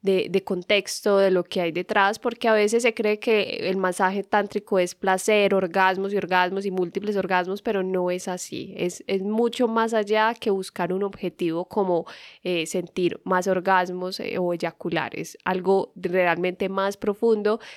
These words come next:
que nos permite no solo conectarnos con nosotros, si es un autotoque consciente,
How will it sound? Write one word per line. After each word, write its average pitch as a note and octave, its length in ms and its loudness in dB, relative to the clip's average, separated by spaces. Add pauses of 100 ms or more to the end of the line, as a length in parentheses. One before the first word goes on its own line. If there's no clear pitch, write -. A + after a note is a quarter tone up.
(220)
que A#3 160 2
nos G#3 160 2
permite G3 360 0
no F3 100 -4
solo A3+ 260 2
conectarnos G3+ 640 -2
con A#3+ 120 -4
nosotros, G3+ 380 -2
si G3 100 -4
es F3 140 -2
un G3 160 0
autotoque F#3+ 540 -4
consciente, G#3 640 -2